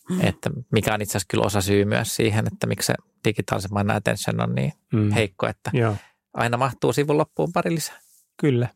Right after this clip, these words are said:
Speaker 2: joo. Tässä mä en saanut kertoa sitä, sitä mun omaa historiaan pohjautuvaa tarinaa. Tästä on siis hirveän monta vuotta sitten, että en ole enää niinku vastuullinen näistä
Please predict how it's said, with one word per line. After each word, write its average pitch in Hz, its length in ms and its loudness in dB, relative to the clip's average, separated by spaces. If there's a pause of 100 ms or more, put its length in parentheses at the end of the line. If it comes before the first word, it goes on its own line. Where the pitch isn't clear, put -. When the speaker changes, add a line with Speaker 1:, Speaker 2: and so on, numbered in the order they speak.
(120)
Speaker 2:
joo. 127 260 0 (340)
Tässä 175 280 0
mä 139 100 2
en 156 240 2
saanut 117 400 0
kertoa 113 360 0
sitä, 113 480 -2
sitä 117 300 -4
mun 107 220 -2
omaa 156 420 6
historiaan 113 840 4
pohjautuvaa 113 680 2
tarinaa. 113 600 2 (220)
Tästä 143 260 0
on 123 40 4
siis - 240 0
hirveän 165 480 4
monta 143 400 4
vuotta 131 480 2
sitten, 120 420 0
että 110 140 -2
en 131 180 2
ole 120 140 4
enää 113 240 2
niinku 113 300 0
vastuullinen 110 720 2
näistä 110 300 -2